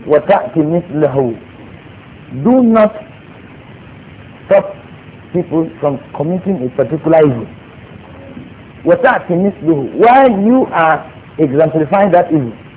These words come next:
you are telling people, "Stop lying," and you are lying. You are telling people, "Stop committing sins," and you are. That عار عليك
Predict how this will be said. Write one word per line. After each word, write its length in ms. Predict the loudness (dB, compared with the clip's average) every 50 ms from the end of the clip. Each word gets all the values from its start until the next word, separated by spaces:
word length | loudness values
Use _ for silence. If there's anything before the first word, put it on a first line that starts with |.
| -20 -20 -20 -20 -20 -20 -20 -20 -20 -12 -2
you 60 | -2 -2
are 80 | 2 4
telling 240 | 4 4 6 4 4
people, 320 | 4 4 2 2 0 0 -6 -14 -20 -20 -20 -20 -20 -20 -20 -20 -20 -20 -20 -6 0
"Stop 240 | 2 2 2 4 4
lying," 300 | 4 4 4 4 2 0
and 140 | -2 0 2
you 80 | 4 4
are 60 | 4
lying. 380 | 4 4 4 4 2 2 -2 -6 -12 -20 -20 -20 -20 -14 0 2
You 80 | 4 4
are 80 | 6 6
telling 220 | 4 4 6 4 4
people, 300 | 4 2 2 0 0 -4 -10 -18 -20 -20 -20 -20 -12 0
"Stop 400 | 2 4 4 4 4 0 -6 -12 -16 -20 -20 -20 -20 -4 0 2
committing 320 | 2 2 2 2 0 -2 0 -2
sins," 180 | -2 -4 -4 -4 -2
and 300 | 2 4 4 6 6 6 6
you 140 | 6 6 6
are. 360 | 4 4 4 2 2 -2 -8 -16 -20 -20 -20 -20 -20 -20 -20 -20 -20 -20 -20 -6 -2
That 140 | -2 -2 -2 -4 -12 -8 -2
عار 500 | 2 4 4 6 6 6 6 6 4 4
عليك 520 | 2 2 2 4 6 6 4 4 4 2